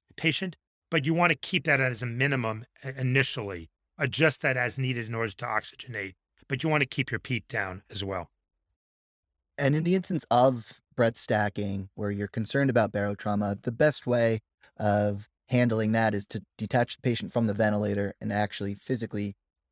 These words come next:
Speaker 2: press down on their chest. That'll usually allow a lot of that air that's been trapped inside out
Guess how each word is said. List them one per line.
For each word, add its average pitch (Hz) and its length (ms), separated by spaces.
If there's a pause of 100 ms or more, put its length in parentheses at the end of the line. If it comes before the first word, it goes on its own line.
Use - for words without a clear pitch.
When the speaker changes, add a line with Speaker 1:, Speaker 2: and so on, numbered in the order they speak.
(120)
Speaker 2:
press 117 220
down 120 240
on 107 100
their 101 140
chest. - 440 (340)
That'll 113 340
usually 107 520
allow 107 320
a - 20
lot 101 300
of 101 120
that 104 240
air 101 420
that's 101 160
been 101 120
trapped - 300
inside 101 380
out 117 260